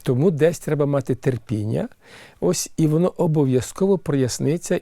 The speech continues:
і прийде час, коли люди подякують Бога за те, що саме було так, а не інакше.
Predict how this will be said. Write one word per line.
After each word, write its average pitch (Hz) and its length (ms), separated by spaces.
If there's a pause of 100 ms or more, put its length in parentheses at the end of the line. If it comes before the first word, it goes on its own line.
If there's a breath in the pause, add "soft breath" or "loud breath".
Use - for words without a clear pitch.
і 151 120
прийде 143 420
час, - 320
коли 139 300
люди 127 260
подякують 117 800
Бога 131 460
за 110 160
те, 147 180
що - 180
саме 135 400
було 120 380
так, 185 300
а 123 60
не 120 100
інакше. - 600